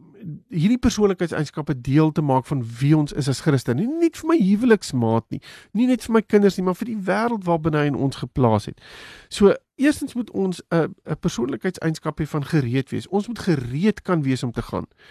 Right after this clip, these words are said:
Ons moet onsself kan gereed kry om te gaan. Ons moet, ons moet onsself kan in die regte verhouding hê met die Here sodat hy ons kan stuur. Dan moet ons geduldig kan wees, want alles gebeur nie in die blink of an eye nie, of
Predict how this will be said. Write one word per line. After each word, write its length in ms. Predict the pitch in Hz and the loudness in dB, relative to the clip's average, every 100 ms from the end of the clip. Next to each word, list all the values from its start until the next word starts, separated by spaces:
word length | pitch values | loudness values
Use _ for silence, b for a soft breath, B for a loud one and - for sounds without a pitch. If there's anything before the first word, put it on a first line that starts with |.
| B B B | B B B
Ons 280 | - 214 208 | 0 0 2
moet 200 | 208 185 b b b | -2 -2 b b b
onsself 540 | 185 175 240 220 214 - | -2 0 0 0 -2 -2
kan 180 | 190 | -4
gereed 400 | 151 165 143 147 | 0 -2 0 -4
kry 200 | - 147 | -4 -2
om 100 | 139 | -2
te 80 | 127 | -4
gaan. 200 | 110 110 | -6 -6
Ons 220 | - 185 214 | -4 -6 -4
moet, 180 | 202 B B B B | -6 B B B B
ons 200 | - 202 | -4 -2
moet 120 | 226 | -2
onsself 420 | 202 190 214 196 - | -6 -2 0 -2 -2
kan 240 | 196 180 _ _ _ _ _ _ _ _ _ - - | -2 -2 _ _ _ _ _ _ _ _ _ -12 0
in 60 | 151 | 4
die 100 | 131 | 4
regte 280 | 160 - | 2 -2
verhouding 400 | 180 135 143 175 | -2 2 2 2
hê 80 | 151 | 0
met 100 | 143 | -2
die 120 | 131 | -2
Here 180 | 127 127 | -2 -2
sodat 240 | 120 135 135 | -4 -6 -4
hy 80 | |
ons 160 | 123 127 | -6 -6
kan 180 | - 117 | -6 -8
stuur. 380 | - 127 104 B B B _ - | -6 -6 -6 B B B _ -2
Dan 240 | 135 202 | 2 2
moet 140 | 254 | 0
ons 160 | 320 208 | -2 -2
geduldig 600 | 196 139 123 143 175 160 139 | -2 0 2 4 2 -2 -4
kan 120 | 113 | -2
wees, 200 | 104 - | -2 -4
want 160 | 180 - | -8 -6
alles 200 | 247 254 | -6 -4
gebeur 320 | 226 180 190 | -6 -2 -2
nie 160 | 240 - - - | -2 -6 -10 -4
in 60 | 165 | -2
die 160 | 151 _ _ _ _ - | -2 _ _ _ _ -10
blink 360 | 123 170 185 | 2 2 2
of 80 | 160 | -2
an 100 | 143 - | -2 -2
eye 180 | 127 117 | 0 0
nie, 140 | 113 B B - | -4 B B -8
of 160 | 156 | -6